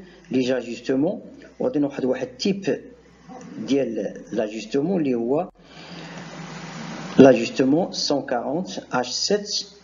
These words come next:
P six. غناخدوه على شكل اكزرسيس وغنديروا جميع ال-، ال-، ال-، العمليات باش نتوصلوا في الاخر للنوع ديال لاجستمون ش-، شنو هو. هنا عندي دو بيس،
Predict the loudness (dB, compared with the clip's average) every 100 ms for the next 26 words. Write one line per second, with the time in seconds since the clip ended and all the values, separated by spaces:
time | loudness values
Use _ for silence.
0 | -20 -20 -4 0 2 0 -6 2 4 4
1 | 0 0 0 -4 -6 -4 -2 -2 -2 0
2 | 0 -2 -10 -14 -6 -2 0 0 0 0
3 | 0 0 0 -2 -4 -12 -16 -18 -16 -6
4 | -4 -4 -2 -4 -4 -2 0 0 0 0
5 | 0 -2 -2 -2 -2 -4 -2 -2 -2 -6
6 | -4 -6 -6 -20 -16 -2 2 2 0 2
7 | 4 4 2 0 0 0 0 -2 -4 -2
8 | -2 -2 -4 -6 -2 0 -2 -8 -18 -20
9 | -20 -20 -20 -20 -20 -20 -16 -12 -10 -8
10 | -6 2 10 12 12 8 6 6 4 0
11 | -14 -16 -20 -20 -10 -2 0 0 0 0
12 | 0 -8